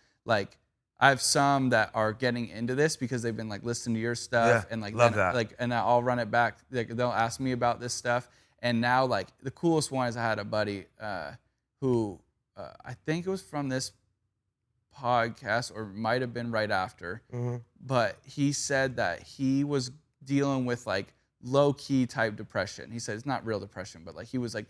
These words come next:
Speaker 1: just kind of, like, felt like he
Speaker 2: In a
Speaker 1: was
Speaker 2: fog.
Speaker 1: Yeah, in a fog. He said everything he did, he felt like there was no value to why he was doing it. And he felt like, felt like kind of wasting.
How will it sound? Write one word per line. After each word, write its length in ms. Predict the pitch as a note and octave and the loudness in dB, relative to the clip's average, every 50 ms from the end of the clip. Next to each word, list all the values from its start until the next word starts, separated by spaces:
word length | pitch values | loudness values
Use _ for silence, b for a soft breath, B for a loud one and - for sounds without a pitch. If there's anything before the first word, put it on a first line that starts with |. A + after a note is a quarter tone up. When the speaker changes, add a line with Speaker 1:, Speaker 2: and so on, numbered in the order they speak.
| _ _ - D3 | _ _ -12 -4
Speaker 1:
just 240 | D3 D#3 D3 - b b b b b _ | -4 -4 -4 -4 b b b b b _
kind 200 | - F3 F3+ F3+ | 0 2 2 2
of, 80 | E3 | 4
like, 200 | E3 C#3 B2 A#2 | 2 2 2 2
felt 260 | - - - C#3 B2+ | -4 -6 -2 0 0
like 100 | A#2+ A#2+ | 0 -2
he 140 | A#2+ - C#3+ | -2 0 2
Speaker 2:
In 40 | C3 | 2
a 40 | B2+ | 4
Speaker 1:
was 180 | B2 A#2 A2 - | 2 2 2 2
Speaker 2:
fog. 400 | A2 G#2 G2+ G2+ G2 G2 G2+ G2 G2 | 4 6 6 6 6 4 2 -2 -2
Speaker 1:
Yeah, 220 | D#3+ F3 F#3+ E3+ | 2 4 4 6
in 60 | D3+ | 4
a 60 | C#3+ | 2
fog. 240 | C3+ - E3 C#3+ C3+ | 0 2 4 4 4
He 40 | C3+ | 2
said 160 | - - D3+ | 0 0 2
everything 360 | C3 D3 D3+ D#3+ E3+ F3 F3 E3 | 2 2 2 0 -2 -2 0 0
he 60 | D#3+ | 0
did, 240 | C#3+ B2+ C#3 C#3+ C#3+ | 2 4 4 4 4
he 100 | C3+ B2+ | 2 0
felt 160 | - C#3+ B2 | 0 -2 -4
like 80 | C3 C3 | -2 -2
there 80 | C3 B2+ | -2 -2
was 120 | B2+ B2 | -2 -2
no 80 | C3+ B2+ | -2 -4
value 360 | A#2+ A2 A2+ G2+ A#2+ B2 B2 | -2 0 2 2 2 2 0
to 60 | A#2 | -2
why 220 | A2 G#2 G#2 A2 | -2 0 0 0
he 40 | G#2+ | 0
was 120 | G#2 G2+ G2+ | -2 -6 -8
doing 300 | - G#2 G2 G2+ G2+ G#2 | -10 -10 -10 -10 -10 -10
it. 40 | |
And 100 | G2+ F2+ | -10 -10
he 80 | G2+ A2 | -8 -10
felt 220 | A2 - C#3+ B2+ | -6 -4 -4 -4
like, 120 | A2+ B2 - | -4 -6 -14
felt 260 | - - - E3 D3+ | -10 -4 0 0 0
like 80 | C3 - | 0 0
kind 180 | C#3 A#2+ G#2 | -4 -6 -6
of 60 | G2+ | -4
wasting. 440 | G#2 G#2 G#2 G#2+ - - - - - | -4 -4 -4 -4 -8 -10 -14 -18 -20